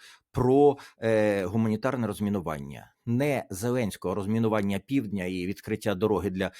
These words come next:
доступу, а саме про гуманітарне розмінування.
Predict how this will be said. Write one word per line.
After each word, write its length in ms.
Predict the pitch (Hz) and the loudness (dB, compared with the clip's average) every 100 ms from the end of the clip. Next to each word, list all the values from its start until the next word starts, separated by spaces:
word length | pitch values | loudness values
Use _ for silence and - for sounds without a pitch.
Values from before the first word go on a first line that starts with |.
| - - | -20 -2
доступу, 360 | 120 - 110 | -2 0 -6
а 40 | 92 | -2
саме 220 | 135 123 | 0 0
про 160 | - | 0
гуманітарне 540 | 107 107 110 139 139 120 | 2 2 2 2 2 2
розмінування. 720 | 110 117 117 101 92 82 78 | 0 0 0 0 -2 -4 -8